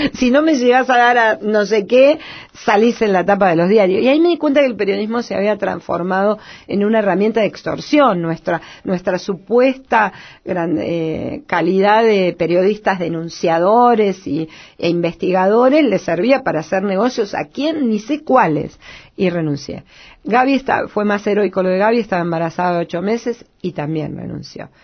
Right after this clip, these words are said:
Imagínate que ahí nos fuimos, fuimos a comer enfrente, nos llevamos plata porque la, la, la revista era nuestra, nosotros teníamos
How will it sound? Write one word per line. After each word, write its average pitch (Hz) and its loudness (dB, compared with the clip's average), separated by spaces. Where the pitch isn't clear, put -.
Imagínate 180 -4
que 175 -4
ahí 190 0
nos 190 -4
fuimos, 294 0
fuimos 190 -4
a 185 -6
comer 185 -2
enfrente, 254 0
nos 165 -6
llevamos 220 0
plata 247 2
porque 160 -4
la, 147 -6
la, 156 -8
la 156 -2
revista 202 -2
era 165 -2
nuestra, 214 -2
nosotros 170 -6
teníamos 165 -8